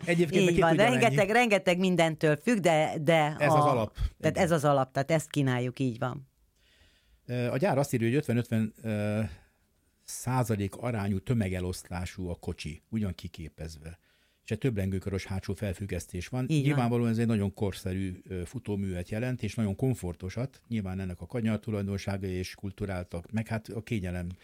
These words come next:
Speaker 1: menet
Speaker 2: Hát azért ne
Speaker 1: kényelme.
Speaker 2: felejtsük el, ez egy Stellantis márka. Tehát a, a McPherson
Speaker 1: Ö,
Speaker 2: felfüggesztése, az autó, ö, kényelme, az, ö, abban már ott kell, hogy legyen a, a, a Stellantisnak a tudása
Speaker 1: A
Speaker 2: is.
Speaker 1: Stellantisnak vannak olyan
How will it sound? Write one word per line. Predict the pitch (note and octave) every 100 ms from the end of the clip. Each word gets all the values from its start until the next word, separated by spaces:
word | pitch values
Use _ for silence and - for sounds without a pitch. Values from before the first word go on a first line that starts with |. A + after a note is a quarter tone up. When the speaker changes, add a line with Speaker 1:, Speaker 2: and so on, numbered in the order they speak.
| -
Speaker 1:
menet | A2+ A2+
Speaker 2:
Hát | G#2
azért | C3+ C#3+
ne |
Speaker 1:
kényelme. | D#3+
Speaker 2:
felejtsük | D#3+ C3+ C3 - -
el, | C3
ez | B2+
egy | C3 B2+ B2+ A#2
Stellantis | - C#3 C#3 A#2+ - A2+ -
márka. | A2 G#2 - G#2+ B2 -
Tehát | A#2 B2 -
a, | C3+ B2+
a | B2+
McPherson | B2 C3+ A#2 A2 E3 A2 D3
Speaker 1:
Ö, | C#3+
Speaker 2:
felfüggesztése, | D3 C3 C#3+ A2 C3 B2 - C3 - C3 - - -
az | C3+ C#3+
autó, | D#3+ D3+ D3+ C#3+ C#3
ö, | D#3+ D3 C3 C3
kényelme, | - D#3+ D3+ C#3+ C3+ C3 C3 - - -
az, | C#3 A#2 A2+
ö, | C#3+ C#3 C#3 G#2 -
abban | D#3 C3+ C#3
már | C#3 C3
ott | C#3
kell, | - B2+
hogy | A#2+ B2+
legyen | B2+ A#2+ A#2+ A#2
a, | A#2+ A#2+
a, | B2 A#2+ A#2+ -
a | A#2+
Stellantisnak | - A#2+ C#3 A#2+ B2 A#2 B2 B2
a |
tudása | A#2+ A#2+ A2 A#2+ -
Speaker 1:
A | G#2+
Speaker 2:
is. |
Speaker 1:
Stellantisnak | - C3 C#3+ C3 A#2+ - A2
vannak | A#2 E3 D3+
olyan | A2 G2+ G2